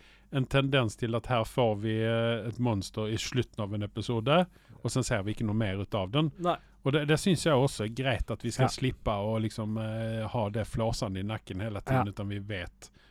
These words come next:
Speaker 1: på en måte at det, det kan dukke
Speaker 2: Men,
Speaker 1: opp en ny karakter.
Speaker 2: men samtidig, det jeg synes er veldig kult, som gjør at jeg holder meg stabil på en syv komma fem, bare så det er sagt,
Speaker 1: Mm.
Speaker 2: det er at jeg holder det spenningsnivået. Du er i fortiden, du er i
Speaker 1: Ja.
Speaker 2: nåtid,
Speaker 1: Ja,
Speaker 2: og du
Speaker 1: nei,
Speaker 2: er liksom
Speaker 1: ja.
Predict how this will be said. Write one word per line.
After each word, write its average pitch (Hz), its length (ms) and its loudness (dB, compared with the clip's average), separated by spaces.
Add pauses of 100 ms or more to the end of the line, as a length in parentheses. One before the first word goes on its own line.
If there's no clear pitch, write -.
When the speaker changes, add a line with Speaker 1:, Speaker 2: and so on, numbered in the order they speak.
(140)
Speaker 1:
på - 80 2
en 110 80 0
måte 107 300 -2
at - 120 -10
det, 104 180 -8
det 107 120 -6
kan 104 200 -6
dukke 107 100 2
Speaker 2:
Men, 175 140 10
Speaker 1:
opp - 180 -2
en 107 120 -2
ny 95 120 -4
karakter. - 200 -2
Speaker 2:
men 170 120 10
samtidig, 175 840 8
det 127 60 -2
jeg 139 160 6
synes - 340 -6
er 139 120 4
veldig 135 260 2
kult, 151 200 6
som 151 140 2
gjør 120 220 8
at 123 80 0
jeg 139 100 6
holder 110 220 4
meg 123 140 4
stabil 113 280 2
på - 60 -6
en 120 80 0
syv 113 180 -2
komma 120 220 -2
fem, 160 160 0
bare 127 140 2
så 117 120 -6
det 113 80 2
er 113 40 0
sagt, 175 260 0 (100)
Speaker 1:
Mm. 117 220 -2 (120)
Speaker 2:
det - 40 2
er 127 60 8
at 131 80 4
jeg 156 80 6
holder 127 220 8
det 131 140 6
spenningsnivået. 120 720 2
Du 135 160 8
er 127 220 6
i 135 240 6
fortiden, 131 560 2
du 170 120 2
er 123 60 8
i 123 80 6
Speaker 1:
Ja. - 0 -
Speaker 2:
nåtid, 160 540 6
Speaker 1:
Ja, 165 120 10
Speaker 2:
og - 40 8
du - 60 10
Speaker 1:
nei, 139 80 10
Speaker 2:
er 131 100 10
liksom 208 200 8
Speaker 1:
ja. - 40 -2